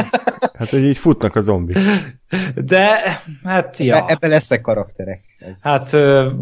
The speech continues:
Speaker 1: Meg
Speaker 2: ja,
Speaker 1: színészek
Speaker 2: jó,
Speaker 1: remélhetően.
Speaker 2: jó, most fi-, figyelj, tényleg a Walking Dead az elején amúgy jó volt. Tehát,
Speaker 3: Jó
Speaker 2: hogy
Speaker 3: volt.
Speaker 2: szó, szó, szó, szó se róla, szó se róla,
Speaker 1: Oké.
Speaker 2: csak
Speaker 3: Szia,
Speaker 2: hogy
Speaker 3: Gáspár!
Speaker 1: Igen.
Speaker 3: Hallgatod ezt, akkor
Speaker 1: Bleh.
Speaker 3: a, a, a push a W C felé.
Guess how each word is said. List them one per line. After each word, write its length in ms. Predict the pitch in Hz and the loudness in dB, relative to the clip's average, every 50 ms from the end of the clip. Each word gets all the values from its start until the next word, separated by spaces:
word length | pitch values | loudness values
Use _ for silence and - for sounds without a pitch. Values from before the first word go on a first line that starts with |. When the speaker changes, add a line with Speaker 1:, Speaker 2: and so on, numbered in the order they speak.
| 127 - | -10 -8
Speaker 1:
Meg 140 | - 98 - - | -8 -8 -8 -6
Speaker 2:
ja, 60 | 135 | -4
Speaker 1:
színészek 400 | 131 127 120 117 117 135 160 175 | 0 2 2 4 4 4 4 6
Speaker 2:
jó, 140 | 175 185 208 | 6 8 8
Speaker 1:
remélhetően. 500 | 202 180 160 156 95 98 - 123 113 123 | 8 6 4 2 0 -4 -8 -12 -10 -2
Speaker 2:
jó, 200 | - 175 202 214 | 2 4 4 6
most 220 | 196 175 151 - - | 6 4 2 0 2
fi-, 200 | 190 196 185 - | 2 2 2 4
figyelj, 220 | - 175 180 170 | 4 4 4 4
tényleg 260 | 165 165 156 151 135 | 4 4 2 2 2
a 20 | 131 | 2
Walking 340 | 123 143 156 143 - 180 | 4 4 4 4 2 0
Dead 120 | 160 143 135 | 0 2 2
az 120 | 123 117 | 2 4
elején 280 | 123 131 131 131 131 127 | 4 4 4 4 4 4
amúgy 240 | 123 117 110 104 101 | 4 4 2 0 0
jó 240 | 104 104 107 104 | 0 0 0 0
volt. 380 | 101 98 98 92 98 - - - - | 0 0 0 0 0 -2 -6 -10 -6
Tehát, 220 | - 92 92 104 | -4 -2 -2 0
Speaker 3:
Jó 80 | 247 233 | 0 2
Speaker 2:
hogy 140 | - - - | 0 0 0
Speaker 3:
volt. 140 | - - | 0 -2
Speaker 2:
szó, 300 | - - 139 127 - - | 0 2 2 0 0 0
szó, 220 | - - - - - - 175 - - - - | -4 -6 -6 -8 -8 -8 -8 -8 -6 -4 -4
szó, 320 | 147 - - 180 - - - | -4 0 2 2 2 2 0
szó 220 | - - 175 196 | 0 2 2 2
se 180 | 190 - - 147 | 4 4 2 2
róla, 460 | 139 139 147 151 156 160 165 175 - - - - - 160 156 | 2 2 4 4 4 4 4 2 0 -4 -14 -16 -12 -12 -12
szó 200 | - - 147 156 | -8 -4 -4 -2
se 180 | 151 - 143 123 | -2 -2 -2 -2
róla, 300 | 127 131 135 143 143 147 | -2 0 0 0 0 0
Speaker 1:
Oké. 100 | 143 147 | 0 0
Speaker 2:
csak 120 | - 160 | 0 0
Speaker 3:
Szia, 220 | 151 147 180 175 165 | 0 2 4 4 4
Speaker 2:
hogy 80 | 151 | 4
Speaker 3:
Gáspár! 540 | 170 165 160 - - - 160 156 156 165 180 | 2 2 0 -2 -4 -2 0 0 2 2 0
Speaker 1:
Igen. 360 | 185 147 117 113 123 143 - | -2 -4 -6 -6 -6 -6 -4
Speaker 3:
Hallgatod 500 | 135 156 156 143 139 143 143 - 151 143 | -4 -4 -2 -4 -4 -4 -8 -10 -8 -8
ezt, 240 | 147 147 143 - - | -8 -8 -8 -6 -6
akkor 180 | 135 113 117 110 | -6 -4 -2 -4
Speaker 1:
Bleh. 160 | 139 135 143 | -2 -2 -4
Speaker 3:
a, 480 | 151 147 143 139 147 139 135 131 135 | -4 -4 -4 -4 -2 -4 -4 -2 -4
a, 180 | 151 143 147 185 | -2 -2 -2 -4
a 100 | - 151 - - | -4 -6 -8 -2
push 280 | - 208 - - - | 0 0 2 4 4
a 40 | 180 | 4
W 140 | 156 165 165 | 4 2 0
C 240 | - - 160 151 156 | 2 0 -2 -2 0
felé. 200 | 151 147 156 | -2 -2 -2